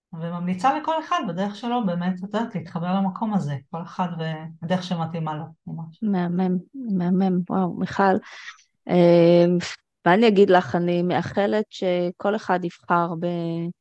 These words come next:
Speaker 2: בלהקשיב לעצמו, ולהיעזר בשירותים שלך במידת הצורך, כמובן. אה, ולהבין שהתשובות הן אצלנו, קודם כל. הכוח הוא אצלנו, האחריות היא אצלנו,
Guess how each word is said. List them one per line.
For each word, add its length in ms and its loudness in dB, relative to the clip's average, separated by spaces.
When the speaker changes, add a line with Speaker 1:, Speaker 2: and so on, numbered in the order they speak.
Speaker 2:
בלהקשיב 540 4
לעצמו, 640 0
ולהיעזר 1120 0
בשירותים 800 -4
שלך 500 0
במידת 440 -2
הצורך, 480 -6
כמובן. 440 -2
אה, 680 6
ולהבין 600 2
שהתשובות 1400 -2
הן 100 0
אצלנו, 440 0
קודם 280 -4
כל. 280 -4
הכוח 380 0
הוא 80 2
אצלנו, 380 -4
האחריות 480 -2
היא 120 2
אצלנו, 640 -4